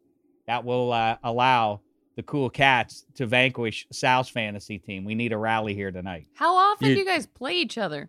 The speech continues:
Speaker 3: I know it does seem like a lot, but it's
Speaker 2: I feel
Speaker 3: only
Speaker 2: like every
Speaker 3: twice a
Speaker 2: week you're
Speaker 3: year.
Speaker 2: playing each other.
Speaker 3: <laughs> I do too. And, uh, in my mind, we are playing each other every week. I am up fourteen points.
Speaker 1: Something like that.
Speaker 3: Uh, the site has me as a fifty-eight percent favorite. I think that's a little hefty.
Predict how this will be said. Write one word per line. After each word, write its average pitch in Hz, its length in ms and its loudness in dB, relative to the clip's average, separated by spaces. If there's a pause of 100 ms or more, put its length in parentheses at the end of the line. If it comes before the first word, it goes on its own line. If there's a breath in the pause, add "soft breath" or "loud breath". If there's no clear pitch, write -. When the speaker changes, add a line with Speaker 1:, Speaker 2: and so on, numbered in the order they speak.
(120)
Speaker 3:
I 160 100 10
know 202 160 8
it 190 80 6
does 226 240 6
seem 233 160 2
like 190 200 4
a 147 60 0
lot, 156 280 4
but 143 100 -2
it's 147 140 0
Speaker 2:
I - 20 4
feel 175 60 4
Speaker 3:
only 190 80 4
Speaker 2:
like - 240 4
every 165 180 6
Speaker 3:
twice 156 80 0
a 156 60 -2
Speaker 2:
week - 120 4
you're 156 100 4
Speaker 3:
year. 131 240 6
Speaker 2:
playing 262 280 0
each 202 140 2
other. 165 360 2 (360)
Speaker 3:
<laughs> - 80 -14
I 160 100 2
do 156 160 0
too. 135 340 -2 (280 loud breath)
And, 196 160 8
uh, 214 180 8
in 202 80 6
my 202 160 6
mind, 196 380 4
we 165 160 2
are 160 160 4
playing 147 300 0
each 139 180 -4
other 131 160 0
every 131 180 0
week. 135 200 0 (220 soft breath)
I 196 140 6
am 233 140 6
up 220 160 4
fourteen 226 760 2
points. 262 400 4
Speaker 1:
Something 147 160 2
like 113 160 4
that. 101 220 0 (140)
Speaker 3:
Uh, 185 480 4 (140)
the 190 140 4
site 254 380 4
has 208 240 4
me 190 120 2
as 170 220 2
a 160 40 0
fifty-eight 185 560 0
percent 170 400 0 (160)
favorite. 156 420 4
I 185 120 4
think 165 200 -4
that's 123 220 -2
a 120 40 -6
little 113 200 -6
hefty. 113 380 -4